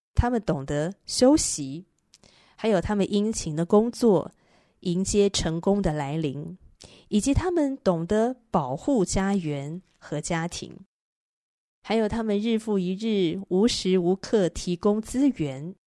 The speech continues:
还有呢，他们所安排的，好，所安置的这个庇护所呢，可以提供保护跟隐私，还有他们为未来殷勤的预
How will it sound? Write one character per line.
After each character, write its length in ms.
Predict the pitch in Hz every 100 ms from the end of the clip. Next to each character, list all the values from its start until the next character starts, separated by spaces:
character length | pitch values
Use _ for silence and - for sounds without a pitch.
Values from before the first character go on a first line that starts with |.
| _ _ _ _ _ _
还 160 | - 196
有 120 | 208
呢， 320 | 175 170 170 190 _
他 160 | - 202
们 120 | 190
所 460 | 180 - 165 135 -
安 240 | 202 247 302
排 340 | - 160 151
的， 220 | 151 151
好， 180 | 175 160
所 400 | 151 - 143 80 - _
安 240 | - 262 302
置 260 | - 254
的 160 | 175 -
这 160 | - 220
个 80 |
庇 240 | 208 277 240
护 180 | 226 190
所 240 | - 151
呢， 280 | 143 147 151 -
可 140 | 214
以 80 | 196
提 280 | - - 160
供 400 | - 180 185 208 _
保 200 | 147 113
护 220 | - 190
跟 240 | 180 202 202
隐 140 | -
私， 380 | 147 - 160 151 - _ _ _ _ _ _ _ _
还 120 | -
有 120 | 208 190
他 140 | 208
们 160 | 196 180
为 160 | 185
未 260 | 180 277 226
来 380 | 165 147 147 -
殷 220 | 185 190
勤 380 | 196 - 151 143
的 320 | 156 143 160 - _
预 200 | 196